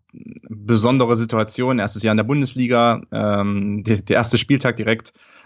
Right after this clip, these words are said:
äh, großen Rampenlicht mit, äh, Fanboykott gegen R B Leipzig,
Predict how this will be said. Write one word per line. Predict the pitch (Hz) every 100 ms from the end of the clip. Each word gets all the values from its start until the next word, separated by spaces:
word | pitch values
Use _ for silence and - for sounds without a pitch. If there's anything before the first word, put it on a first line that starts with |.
| -
äh, | 107 101 101 80 82
großen | - 120 107
Rampenlicht | 110 127 120 120 117
mit, | 107 104 - -
äh, | 104 104 101
Fanboykott | 98 127 120 117 - 120
gegen | 110 107 107 104
R | 104
B | 101
Leipzig, | 104 127 - 147